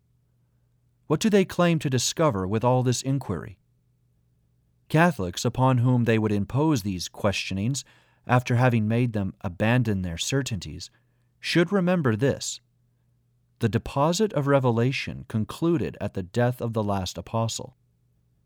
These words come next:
It is finished, and it cannot be touched until the end of time.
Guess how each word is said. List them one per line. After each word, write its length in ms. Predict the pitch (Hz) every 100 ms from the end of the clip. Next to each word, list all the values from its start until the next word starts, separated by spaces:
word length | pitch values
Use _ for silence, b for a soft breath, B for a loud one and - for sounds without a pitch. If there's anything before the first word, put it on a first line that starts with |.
| _
It 120 | 117 120
is 240 | 117 -
finished, 600 | - 156 127 78 - - _ _ _ _
and 140 | - 123
it 120 | 117
cannot 420 | 127 120 131 -
be 160 | 143 113
touched 500 | - 147 - - -
until 280 | 110 123 123
the 160 | 120
end 180 | 104 110
of 120 | 98
time. 480 | - 123 104 69 87